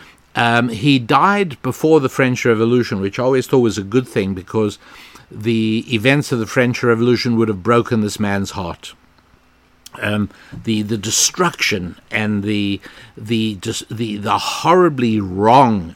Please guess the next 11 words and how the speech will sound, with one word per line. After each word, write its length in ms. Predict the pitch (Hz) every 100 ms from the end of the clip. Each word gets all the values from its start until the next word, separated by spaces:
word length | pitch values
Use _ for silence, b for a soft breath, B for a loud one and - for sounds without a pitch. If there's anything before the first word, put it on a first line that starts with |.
| _
and 300 | 107 98 -
crude 640 | - - 165 165 139 104 -
ideas. 1200 | 110 104 98 85 107 127 147 110 80 69 - - - B B B B -
Um, 560 | 110 104 101 101 101 98 B B B _
it 180 | 131 127
ended 380 | - 196 185 147
up 200 | 151 -
that 220 | 117 110
the 100 | 117
French 460 | - 143 151 139 -
Revolution, 760 | 127 120 127 139 - 123 113